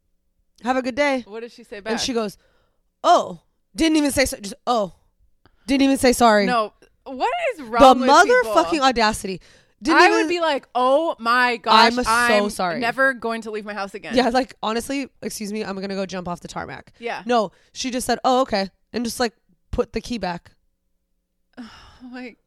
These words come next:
Speaker 2: God, what is wrong with people?
Speaker 1: And, like, and, like, there's two types of people that do this to me the most. Men.
Speaker 2: Yeah.
Speaker 1: 'Cause,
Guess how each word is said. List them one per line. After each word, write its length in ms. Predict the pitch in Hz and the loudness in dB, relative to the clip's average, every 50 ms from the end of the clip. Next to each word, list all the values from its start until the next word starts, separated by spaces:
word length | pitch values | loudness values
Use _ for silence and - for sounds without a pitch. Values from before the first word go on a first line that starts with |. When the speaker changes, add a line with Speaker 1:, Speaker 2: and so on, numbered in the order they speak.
| _ _ _ | _ _ _
Speaker 2:
God, 480 | - 339 392 427 440 415 381 311 277 247 | -8 -2 2 6 6 6 6 6 2 0
what 120 | 254 262 269 | -4 -6 -6
is 80 | 254 | -6
wrong 200 | 269 254 240 226 | -10 -10 -12 -12
with 120 | 226 220 214 | -14 -16 -14
people? 240 | 262 233 196 185 254 | -14 -14 -6 -2 0
Speaker 1:
And, 180 | 269 294 277 311 | 2 2 2 2
like, 280 | 339 339 302 - _ _ _ _ _ _ - - | 0 -2 -2 -4 _ _ _ _ _ _ -6 -6
and, 120 | 240 247 | -4 -2
like, 220 | 254 254 247 - | -2 -4 -4 -4
there's 200 | - 233 226 202 | -4 -6 -6 -6
two 160 | - - 277 277 | -6 -8 -8 -6
types 260 | 254 302 294 - - | -6 -6 -6 -6 -8
of 60 | 294 | -8
people 260 | 202 220 214 185 208 202 | -8 -8 -8 -6 -8 -8
that 140 | 190 175 175 | -8 -8 -10
do 120 | - 190 190 | -8 -10 -8
this 200 | 190 185 - - | -8 -10 -10 -10
to 100 | - 190 | -10 -8
me 80 | 185 180 | -8 -8
the 80 | 175 | -8
most. 420 | 175 170 156 147 180 - - - _ _ _ _ _ | -8 -10 -12 -12 -14 -18 -18 -20 _ _ _ _ _
Men. 420 | 196 196 180 127 139 196 226 240 _ _ _ _ _ | -10 -10 -10 -10 -10 -12 -14 -16 _ _ _ _ _
Speaker 2:
Yeah. 180 | 202 - - 185 _ _ _ - | -16 -16 -16 -16 _ _ _ -16
Speaker 1:
'Cause, 280 | - 196 175 160 _ | -12 -12 -12 -12 _